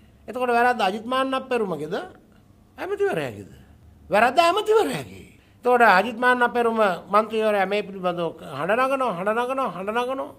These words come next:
ඔහුට ඉවසගෙන ඉන්න ඕන බැරි තැන ඔහු කතානායකගේ පුටුව අසලට පහලට ගිහිල්ලා ඔහු කතානායකවරයාට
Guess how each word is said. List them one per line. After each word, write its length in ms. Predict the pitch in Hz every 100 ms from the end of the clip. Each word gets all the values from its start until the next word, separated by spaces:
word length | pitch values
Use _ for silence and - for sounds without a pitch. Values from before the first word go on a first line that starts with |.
| _ _ _ _ _
ඔහුට 240 | 180 220 220
ඉවසගෙන 480 | 196 208 254 294
ඉන්න 200 | 294 262
ඕන 140 | 208 175
බැරි 160 | 156
තැන 220 | 160 185 269
ඔහු 160 | 247 240 - -
කතානායකගේ 880 | - 170 220 240 262 262 254 226 240
පුටුව 300 | 220 196 214
අසලට 400 | 233 202 226 233 202 -
පහලට 380 | 180 202 254 262
ගිහිල්ලා 420 | 233 180 220 320 - _ _ _
ඔහු 120 | 214
කතානායකවරයාට 920 | 262 220 247 269 277 285 262 277 294